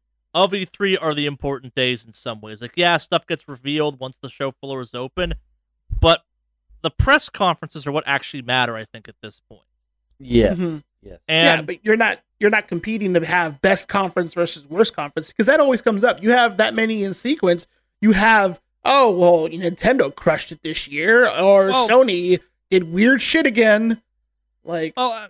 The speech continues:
Speaker 1: I, I think it's like, remember, E A is technically not part of E three.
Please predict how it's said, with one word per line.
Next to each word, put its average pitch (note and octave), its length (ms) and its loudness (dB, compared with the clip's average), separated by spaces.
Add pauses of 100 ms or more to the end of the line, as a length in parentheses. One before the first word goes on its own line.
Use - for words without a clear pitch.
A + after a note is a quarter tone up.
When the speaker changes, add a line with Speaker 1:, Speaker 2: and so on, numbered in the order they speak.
Speaker 1:
I, F#3+ 460 -8
I G3+ 80 -2
think C#4 180 -8
it's C4+ 100 -8
like, - 120 -10 (100)
remember, B3 380 0 (320)
E B3+ 180 4
A A3+ 260 4
is F3 240 -4
technically F3 640 -2
not C#3+ 420 -2
part D3 260 0
of C#3 120 -6
E C#3+ 140 -6
three. B2+ 360 -14